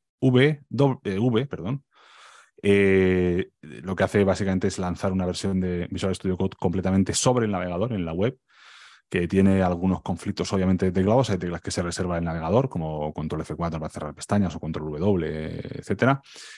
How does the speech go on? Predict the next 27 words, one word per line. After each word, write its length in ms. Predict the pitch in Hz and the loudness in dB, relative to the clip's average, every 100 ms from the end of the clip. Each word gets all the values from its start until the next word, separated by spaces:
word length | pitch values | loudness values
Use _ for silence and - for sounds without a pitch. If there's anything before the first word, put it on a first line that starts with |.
| _ | _
Y 120 | - | -2
esas 200 | 90 90 | -2 0
no 100 | 87 | -2
se 120 | 90 80 | -2 0
pueden 300 | 90 87 92 | 2 2 2
usar, 300 | 95 151 - | 2 2 2
pero 440 | 90 80 73 - | 0 0 -4 -8
la 320 | - - 73 73 | -16 -12 -10 -8
mayoría 640 | 71 69 71 85 95 - | -8 -8 -6 0 0 0
de 140 | 107 90 | -4 -6
las 160 | 82 | -6
demás 420 | 78 87 127 - - | -4 -2 0 -2 -8
sí 180 | - 98 | -6 -6
se 140 | 87 | -6
pueden 200 | 85 85 | -4 -4
usar 220 | 85 90 | -2 -2
y 60 | 101 | -2
se 100 | 82 | -2
puede 160 | 82 | -6
usar 180 | 80 85 | -4 -4
Visual 300 | 82 - 80 | -4 -4 -8
Studio 260 | - 85 78 | -8 -8 -6
Code 320 | 87 87 98 - | -4 -4 -6 -2
en, 400 | 80 73 67 - _ - - - - | 0 0 -4 -8 _ -20 -20 -20 -16
en 160 | - 82 | -6 -4
la 80 | - | -2
web. 180 | - | -4